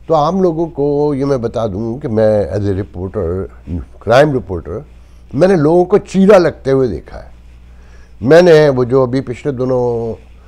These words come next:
फवाद चौधरी साहब ने कहा था ना, जिसे गैर अखलाकी ट्वीट करार दिया गया था कि राना सनाउल्लाह औकात में रहो,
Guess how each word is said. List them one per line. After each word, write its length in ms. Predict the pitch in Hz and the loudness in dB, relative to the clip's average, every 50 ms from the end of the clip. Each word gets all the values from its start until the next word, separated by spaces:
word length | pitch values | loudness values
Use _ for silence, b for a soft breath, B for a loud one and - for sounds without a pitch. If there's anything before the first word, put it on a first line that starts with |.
| b b b b b b b b b - - | b b b b b b b b b -20 -4
फवाद 300 | - 120 120 139 151 151 | 0 4 6 6 6 6
चौधरी 300 | - - 156 147 151 160 135 | 4 2 2 2 2 0 -2
साहब 200 | 151 143 139 147 | -4 -4 -4 -4
ने 100 | 160 135 | -4 -2
कहा 160 | 135 131 143 | -2 -4 -2
था 100 | 143 196 | -2 -4
ना, 120 | 226 226 | -2 -2
जिसे 320 | 226 196 156 127 170 160 120 | -2 -4 -4 -4 -2 -2 0
गैर 240 | 120 131 143 147 | 2 4 4 4
अखलाकी 800 | 147 139 - 117 120 131 147 147 - 165 160 143 135 127 123 120 85 | 4 2 2 2 2 2 2 2 0 0 0 2 2 0 -2 -4 -6
ट्वीट 320 | - - 135 135 139 - - | -6 -4 -2 -2 -2 -2 -4
करार 300 | 98 110 117 117 113 107 | -4 -4 -2 -2 -2 -2
दिया 180 | 107 113 117 | -2 -4 -4
गया 200 | 113 107 113 107 | -2 -2 -4 -4
था 200 | 95 - 110 95 87 - - b b b b b b b b b - | -4 -4 -6 -6 -6 -10 -16 b b b b b b b b b -8
कि 80 | 123 123 | -2 2
राना 260 | 123 127 131 135 135 | 2 4 4 4 2
सनाउल्लाह 1200 | - - 131 135 139 135 139 143 151 151 147 139 120 - - - - - - - - - - - 113 | 2 2 4 4 6 6 6 6 8 8 8 8 6 2 -2 -8 -20 -20 -20 -20 -20 -18 -6 -2 0
औकात 400 | 123 120 - 147 156 170 - 120 | 0 2 4 4 4 4 4 2
में 80 | 139 127 | 2 4
रहो, 380 | 123 123 127 120 110 92 - | 6 6 6 6 4 2 -2